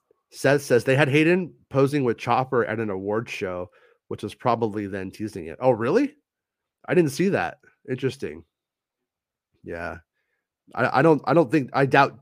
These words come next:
Chopper and Anakin will have any scenes together, but they're in the same show. But it just, yeah, because people won't keep the kids home when they're sick. Yeah,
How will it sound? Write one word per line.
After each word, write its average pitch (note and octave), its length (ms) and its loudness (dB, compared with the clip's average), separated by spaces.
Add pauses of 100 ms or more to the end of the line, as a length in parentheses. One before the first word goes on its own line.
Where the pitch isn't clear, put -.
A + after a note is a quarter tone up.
(260)
Chopper A#2+ 540 2
and G#2 340 -4 (500)
Anakin B2 300 -2
will A#2 80 0
have A#2+ 180 0
any A#2 140 -4
scenes D3 320 -2
together, A#2 440 -2
but G#2+ 360 -8
they're A2+ 180 -2
in D#3 80 -2
the C#3+ 80 -2
same C3+ 220 -2
show. G#2 520 -4 (1600)
But A#2+ 100 -8
it A#2 240 -8
just, A2 260 -10
yeah, C3+ 240 4
because A#2 320 -4
people C#3 240 -4
won't C3 240 -2
keep C3+ 220 -4
the A2+ 80 -6
kids A#2+ 240 -4
home B2+ 240 -2
when B2+ 80 -2
they're A#2+ 160 -2
sick. F#2+ 420 -8
Yeah, G2+ 400 -6